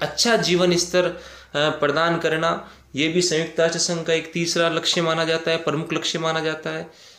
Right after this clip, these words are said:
कि पूरे संसार की, अ, सामाजिक विकास हो और संसार के सभी लोगों का जीवन स्तर है वो अच्छा हो।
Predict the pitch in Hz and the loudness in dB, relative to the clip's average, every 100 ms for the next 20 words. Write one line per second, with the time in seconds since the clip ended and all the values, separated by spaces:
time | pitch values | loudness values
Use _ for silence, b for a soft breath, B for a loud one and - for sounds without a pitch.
0 | B 151 147 151 156 160 160 160 156 156 | B -6 -2 0 2 0 0 0 0 0
1 | - 165 165 B B 139 143 - 147 156 | -4 -6 -8 B B -4 -2 0 0 0
2 | 147 139 135 139 156 156 - 156 - B | -2 -2 -4 0 0 2 -2 -4 -6 B
3 | B B - 135 160 160 156 160 151 151 | B B -4 -2 0 0 2 2 0 0
4 | 151 165 151 143 156 151 147 113 135 170 | 0 2 2 2 0 0 0 0 2 4
5 | 170 - - 156 143 147 135 123 135 135 | 4 2 0 0 2 2 0 2 2 2
6 | - 170 151 165 165 | 0 0 0 -2 -4